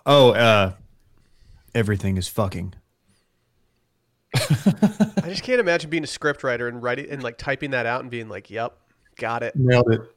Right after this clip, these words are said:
Speaker 2: got it." That's
Speaker 1: Season, season, season three was good. It wasn't great.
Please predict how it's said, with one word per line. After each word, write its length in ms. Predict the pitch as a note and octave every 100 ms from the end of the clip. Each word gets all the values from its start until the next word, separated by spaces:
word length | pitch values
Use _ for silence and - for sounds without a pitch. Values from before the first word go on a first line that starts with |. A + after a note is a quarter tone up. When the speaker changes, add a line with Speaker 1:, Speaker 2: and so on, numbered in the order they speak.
| _ _
Speaker 2:
got 280 | C3 B2 C3+
it." 160 | C3 - _
That's 240 | C#3+ C3+
Speaker 1:
Season, 140 | A3+ - _ _
season, 460 | - B3 C4+ - - _ _ _ _ _
season 340 | - A3+ B3
three 240 | F#3+ F#3+ F3+
was 200 | D#3+ A#2
good. 380 | C3 C3 C3
It 80 | C#3+
wasn't 320 | C#3+ D3 C3
great. 400 | A2+ A#2+ A2+ A#2